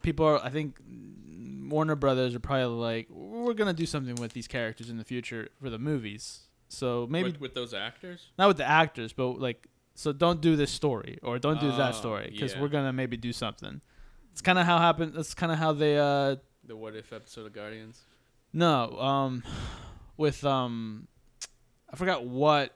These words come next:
Speaker 1: Oh yeah, Green Lantern. Like, uh, Zack Snyder wanted to introduce Green Lantern
Speaker 2: Oh,
Speaker 1: in
Speaker 2: yeah.
Speaker 1: the Snyder Cut. And they're like, "Nah,
Speaker 2: We're
Speaker 1: we're,
Speaker 2: gonna
Speaker 1: we,
Speaker 2: do Green Lantern."
Speaker 1: we're doing Green Lantern. We're doing something.
Speaker 2: I thought you were talking about 'cause, uh, a writer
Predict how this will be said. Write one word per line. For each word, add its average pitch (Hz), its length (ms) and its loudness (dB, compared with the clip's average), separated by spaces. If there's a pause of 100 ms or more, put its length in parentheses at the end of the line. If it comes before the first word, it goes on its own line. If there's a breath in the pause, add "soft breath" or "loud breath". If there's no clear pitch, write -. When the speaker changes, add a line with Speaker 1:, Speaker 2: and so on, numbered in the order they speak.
Speaker 1:
Oh 170 140 6
yeah, 131 140 4
Green 170 240 -4
Lantern. 151 540 -2
Like, 127 280 -2
uh, 123 220 0
Zack 139 240 0
Snyder 147 220 0
wanted 135 400 0
to - 180 -20
introduce 131 320 -2
Green 135 180 -2
Lantern 131 320 -2
Speaker 2:
Oh, 123 60 -2
Speaker 1:
in 117 60 -2
Speaker 2:
yeah. 120 60 -4 (100)
Speaker 1:
the 117 200 -4 (120)
Snyder 147 280 0
Cut. 123 140 -4
And 120 100 -6
they're 131 60 2
like, 127 220 0 (400 soft breath)
"Nah, 180 260 2 (140)
Speaker 2:
We're 143 140 -4
Speaker 1:
we're, 135 60 -4
Speaker 2:
gonna - 120 -4
Speaker 1:
we, 131 60 -8
Speaker 2:
do 123 60 -6
Green 117 240 -12
Lantern." 117 240 -18
Speaker 1:
we're 185 120 -2
doing 139 240 0
Green 113 100 -6
Lantern. 110 380 -6
We're 143 80 0
doing 120 180 -2
something. 104 300 -10
Speaker 2:
I 143 60 -4
thought 160 40 -2
you 170 60 -2
were 135 40 -6
talking 131 220 -8
about 120 220 -10
'cause, 113 280 -14
uh, 98 360 -10 (380)
a 123 80 -12
writer 113 600 -6